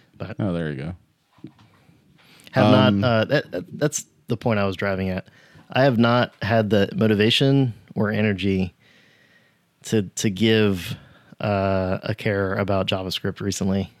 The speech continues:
Speaker 1: Like, I don't really care to learn any new frameworks. I don't really care what React's doing. I saw something about server components today on Twitter, and I was like, "Meh, whatever." <laughs> Um, it, you know, and, and I think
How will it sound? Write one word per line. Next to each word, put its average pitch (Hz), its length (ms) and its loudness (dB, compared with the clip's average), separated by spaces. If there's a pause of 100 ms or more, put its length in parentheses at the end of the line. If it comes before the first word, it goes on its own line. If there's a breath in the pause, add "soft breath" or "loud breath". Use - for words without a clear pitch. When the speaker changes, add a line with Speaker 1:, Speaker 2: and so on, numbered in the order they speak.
(140)
Speaker 1:
Like, - 340 -4 (600 loud breath)
I 107 100 -2
don't 104 100 0
really 104 200 2
care 104 220 0
to 104 100 2
learn 101 180 4
any 98 160 2
new 98 120 4
frameworks. 135 640 0 (160)
I 110 60 -8
don't 95 120 -6
really 98 180 -4
care 101 180 -4
what 101 100 -4
React's 107 340 -4
doing. 104 460 0 (420 soft breath)
I - 80 -4
saw 120 160 2
something 110 300 2
about 104 200 2
server 113 320 2
components 110 560 0
today 110 200 0
on 104 140 2
Twitter, 107 320 0
and 101 80 0
I 101 40 0
was 95 140 -2
like, 95 220 -10
"Meh, 160 260 0 (680 soft breath)
whatever." 113 540 2
<laughs> 120 60 0 (1400 soft breath)
Um, - 800 -4 (840 soft breath)
it, 120 240 0 (1300)
you 127 120 -2
know, 131 80 2
and, 127 280 0
and 131 140 2
I 131 80 4
think 160 320 0